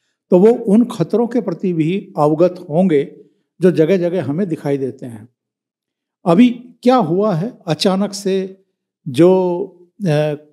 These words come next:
कुछ अदृश्य शक्तियां हैं जो अचानक से सक्रिय करती हैं कि पंजाब से किसान चले हैं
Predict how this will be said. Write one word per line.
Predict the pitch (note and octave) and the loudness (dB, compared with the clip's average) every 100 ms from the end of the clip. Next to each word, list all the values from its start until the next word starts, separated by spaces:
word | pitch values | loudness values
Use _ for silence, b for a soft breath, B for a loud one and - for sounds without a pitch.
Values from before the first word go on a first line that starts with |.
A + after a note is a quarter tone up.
| _ | _
कुछ | F#3 F3+ | -2 -2
अदृश्य | - D#3+ D3 G3 G3+ - | -2 0 4 2 2 0
शक्तियां | F#3+ - F3+ - G3 F3 D#3+ | -2 -2 -4 -4 -6 -4 -4
हैं | D3 F#3 G3 - _ _ _ C#3+ | -4 -6 -8 -14 _ _ _ 2
जो | F3 F#3 F#3 - - _ _ _ _ _ | 4 4 0 -8 -20 _ _ _ _ _
अचानक | E3+ D#3+ G3 G#3 G#3+ | -2 2 0 0 -4
से | - | -4
सक्रिय | G#3+ - F#3+ G3 G3 | -2 -4 -4 -2 -2
करती | F#3+ F3 - F#3+ | 0 -2 -2 -4
हैं | D#3 F3+ F3 B _ - | -4 -4 -8 B _ -4
कि | |
पंजाब | F3 E3 D#3+ E3+ | 0 0 0 -2
से | E3 F#3 | -2 -4
किसान | F#3 D3 D#3 D#3 | -6 -4 -4 -2
चले | D#3+ D3+ | -2 -2
हैं | D3 F3 G3 - | -2 -2 -4 -10